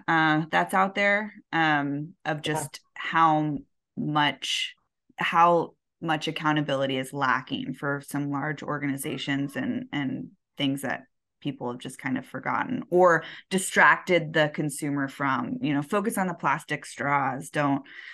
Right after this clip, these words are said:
Speaker 1: don't worry about this." And they all should be tackled together simultaneously.
Speaker 2: Yeah, it's pretty incredible that places or people like the group at Tradewater are implementing that accountability check, 'cause it's so, it's so critical.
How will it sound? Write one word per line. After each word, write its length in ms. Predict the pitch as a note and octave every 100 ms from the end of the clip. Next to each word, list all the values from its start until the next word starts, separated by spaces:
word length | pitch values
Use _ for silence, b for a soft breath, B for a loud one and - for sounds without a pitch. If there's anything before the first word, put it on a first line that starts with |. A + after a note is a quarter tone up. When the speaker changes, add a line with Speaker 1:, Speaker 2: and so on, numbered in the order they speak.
| B
Speaker 1:
don't 220 | - D#3 C3+
worry 220 | C#3 C#3
about 280 | C#3 B2+ -
this." 420 | D3 C3 D3 -
And 380 | - D#3 C#3+ C#3 -
they 260 | D#3+ E3+ D#3
all 340 | C#3 C#3 C#3
should 280 | D3 C3+ B2+
be 240 | B2+ - -
tackled 640 | D#3 D3 - - - -
together 580 | - - - - - F#3
simultaneously. 1080 | - - - - - G#1+ - - - - - _ _ _
Speaker 2:
Yeah, 220 | E3+ D3+
it's 340 | - D3+ - - _
pretty 240 | F3+ E3
incredible 580 | D#3+ C#3+ D3 C#3 C#3 C3+
that 280 | C3+ A2 - _ _
places 400 | - C3 C3 - -
or 180 | C#3 B2
people 400 | B2 C#3 C#3 C3+
like 380 | B2+ B2+ B2 - _
the 140 | - C#3
group 280 | C3 C3 B2+
at 140 | A2
Tradewater 580 | - C3 A#2+ B2+ B2 B2
are 460 | A#2+ C#3 A#2+ A#2+ - _ _
implementing 460 | C#3+ C#3+ C3+ B2+ B2
that 160 | B2+
accountability 640 | C3+ - B2+ A#2+ A#2+ G#2 -
check, 300 | - - -
'cause 180 | - C#3
it's 200 | C3 -
so, 400 | C#3 B2 A#2+ -
it's 180 | C#3+ C#3+
so 140 | C3 A#2+
critical. 580 | - A#2+ - G#2+ -